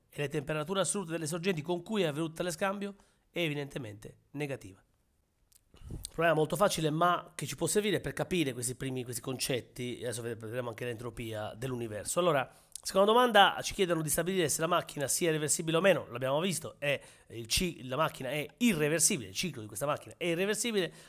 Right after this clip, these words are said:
Ora, eh, tracciamo un'altra linea, eh, di demarcazione, questa volta dritta se possibile, eh, magari Facciamola anche questa dritta, no? Vedete questa cosa? Magari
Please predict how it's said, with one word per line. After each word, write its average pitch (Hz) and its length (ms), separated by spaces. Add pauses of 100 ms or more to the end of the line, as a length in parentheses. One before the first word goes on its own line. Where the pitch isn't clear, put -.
(100)
Ora, 208 300
eh, - 720
tracciamo 170 600
un'altra 156 640
linea, 135 1040
eh, 117 40
di 131 100
demarcazione, 151 540
questa 139 140
volta 127 160
dritta 135 400
se 127 200
possibile, 175 760 (500)
eh, 107 500
magari 120 420 (340)
Facciamola 123 220
anche 117 180
questa 110 380
dritta, 107 520
no? 131 260
Vedete - 200
questa 117 220
cosa? 127 540
Magari 113 300